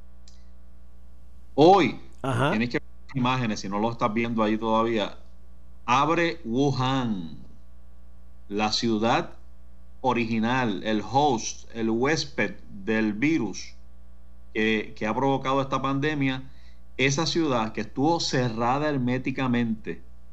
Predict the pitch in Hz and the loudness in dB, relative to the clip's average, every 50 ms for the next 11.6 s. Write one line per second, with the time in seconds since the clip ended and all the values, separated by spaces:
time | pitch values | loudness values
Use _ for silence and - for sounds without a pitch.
0 | - - - - - - 113 113 101 104 110 113 123 127 131 131 123 123 - 127 | -12 -12 -12 -12 -2 2 4 4 4 4 4 2 2 4 2 2 2 2 2 0
1 | 127 127 123 - 127 120 123 135 151 151 147 143 139 - - - - 113 120 127 | 0 -2 -2 0 0 2 2 2 2 2 2 0 0 -2 -4 -4 0 2 4 4
2 | 143 151 147 - - 127 123 123 117 110 95 98 - - - - - - - - | 4 2 0 0 0 2 2 2 2 0 -2 -4 -6 -8 -10 -12 -12 -12 -12 -12
3 | - - - - - 127 120 113 120 139 139 147 147 143 143 - - 143 120 - | -12 -12 -12 -8 -2 0 2 2 4 4 2 2 0 -2 -4 -4 -2 -2 -2 -2
4 | - - - 110 107 113 113 - - 107 95 90 90 87 90 90 90 85 82 85 | -4 -6 0 2 2 2 2 0 -2 -2 -2 -2 -2 -2 -2 -2 -2 -4 -4 -4
5 | 90 90 95 117 143 170 180 - - - - - - - - - - - - - | -2 0 4 6 6 6 4 2 -2 -8 -10 -12 -12 -12 -12 -12 -12 -12 -10 -6
6 | - 117 120 135 147 147 - 151 143 139 131 131 135 147 156 147 113 - - 117 | -2 0 2 2 4 2 2 2 4 4 4 4 4 4 2 2 -2 -4 -4 0
7 | 117 123 113 107 110 117 131 135 - 120 95 107 107 123 131 135 131 123 117 110 | 2 2 2 2 2 0 0 0 -2 -2 0 2 2 2 2 0 0 0 0 0
8 | - - 120 120 120 117 - - 110 123 123 120 113 107 113 131 139 131 107 101 | -2 0 0 0 2 0 0 0 0 0 2 2 2 2 0 0 0 0 2 2
9 | 98 92 92 - - 95 95 95 92 95 95 98 107 110 120 127 127 127 120 113 | 2 2 0 -2 -2 0 0 2 2 2 2 2 4 4 4 4 4 4 4 4
10 | 110 113 120 131 135 135 135 135 - - - - - - - - 110 113 - 135 | 4 4 2 2 2 0 -2 -4 -8 -12 -12 -12 -12 -8 -4 0 0 2 2 2
11 | 135 127 127 131 143 - - 135 123 117 113 - | 4 4 4 2 0 0 0 0 2 2 2 2